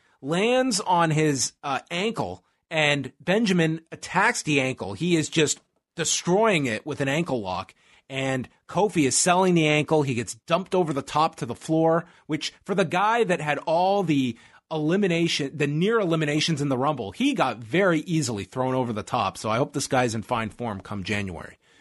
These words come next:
Uh, sidesteps Shelton, who runs into the barricade, just breaks the count in right into a Trouble in Paradise, and Kingston pins Benjamin in three twenty-five. Cedric Alexander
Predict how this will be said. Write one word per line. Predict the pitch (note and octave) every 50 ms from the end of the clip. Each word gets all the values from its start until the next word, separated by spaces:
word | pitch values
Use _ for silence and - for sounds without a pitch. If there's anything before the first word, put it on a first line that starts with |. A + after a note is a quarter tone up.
| _ _ _ _ _ _ _ _ _
Uh, | - G#2+ G#2+ G#2+ - -
sidesteps | - - - G3 F#3 G3+ F#3+ - - - G3 F3+ F3+ - - -
Shelton, | - - - - F3 E3+ F3 - F3+ E3+ D#3+ D#3 - _ _ _
who | - D#3+ D#3
runs | C#3+ C#3+ F#3+ G#3 A3 F3+ D#3+
into | G#3 E3+ F#3+
the | D#3 D#3
barricade, | A#2 - D#3+ D#3+ D3+ D3 C#3+ - D#3 D3 C#3+ C#3 C#3
just | - - G#3 G3+ - -
breaks | - E3 E3+ D3+ -
the | - D#3+
count | D3 - E3+ D#3+ D#3 D#3 -
in | F3 E3 D3+ D3+ D3+ D3 - - _
right | - C3+ D3+ G#3+ A#3+ A#3+ A3+ G#3
into | F#3+ E3 - D3
a | C3
Trouble | - - - E3+ D3+ D#3 D3+
in | C#3+ A#2+
Paradise, | - C3 C3 B2+ B2 B2 A2 A2+ A2+ - - - - _
and | - A2+ G#2+
Kingston | - - - E3 D#3+ - - - D#3+ C#3+
pins | - - D#3 C#3+ B2
Benjamin | G#2 - D3 C#3 C3+ B2 B2 A2 A2+ G#2+ G#2+ - - - - - _
in | - E3+ D3 C3
three | - - - D3+ E3+ G3+
twenty-five. | G#3 - - - E3+ E3+ D#3 B2+ - C#3+ C#3 C3+ A#2+ G2+ F#2 F#2+ - - _ _ _ _ _ _ _ _
Cedric | - - - - G#3 B3 B3 B3 B3 - G3+
Alexander | F#3+ F#3 F3+ E3 C#3+ A#2+ G#2+ D3+ D#3+ F#3 F#3+ D3 B2 G2 G2